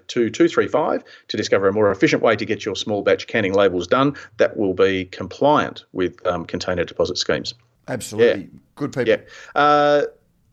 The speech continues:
Speaker 1: last week, so we've, we went through, um, the, the climate change protests and everything last year, so, uh, last week.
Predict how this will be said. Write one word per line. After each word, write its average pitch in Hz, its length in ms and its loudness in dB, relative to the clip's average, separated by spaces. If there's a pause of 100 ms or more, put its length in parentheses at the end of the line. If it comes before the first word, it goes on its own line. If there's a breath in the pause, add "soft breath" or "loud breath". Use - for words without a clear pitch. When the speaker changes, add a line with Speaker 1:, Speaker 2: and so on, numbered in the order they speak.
(220)
Speaker 1:
last 147 460 -2
week, 165 220 2
so 123 340 4
we've, 117 360 -4 (160)
we 117 140 -4
went 131 220 -2
through, 147 800 2
um, 113 680 0 (600)
the, 104 520 -2 (180)
the - 60 -8
climate 113 300 0
change 110 400 0 (220)
protests 110 540 0
and 104 100 0
everything 101 440 -4
last 98 300 0
year, 110 340 2
so, - 260 2
uh, 113 120 6
last 104 240 2
week. - 240 2